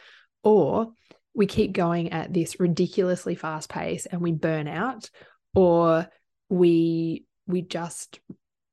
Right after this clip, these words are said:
resign to, become resigned to what is, and we become less effective. Whether we're burnt out or less effective, we're not the talent that organizations are looking to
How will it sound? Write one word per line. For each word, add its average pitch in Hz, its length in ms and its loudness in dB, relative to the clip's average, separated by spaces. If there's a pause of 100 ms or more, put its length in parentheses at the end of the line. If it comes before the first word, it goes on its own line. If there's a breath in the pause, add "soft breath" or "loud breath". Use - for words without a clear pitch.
(520)
resign 175 720 0
to, 165 720 0
become 185 280 -6
resigned 160 520 -4
to 160 440 0
what 165 300 0
is, 175 500 -4 (380 soft breath)
and 160 180 -2
we 165 80 2
become 165 280 -2
less 147 200 -6
effective. - 580 -8 (1120)
Whether 196 300 4
we're 175 240 4
burnt 190 400 2
out 175 240 -2
or 175 140 2
less 175 280 -6
effective, - 640 -6 (640 loud breath)
we're 190 160 6
not 175 220 0
the 180 80 -2
talent 151 480 -6
that 160 180 0
organizations 160 760 -4
are 170 40 -6
looking 180 420 -8
to 160 440 -2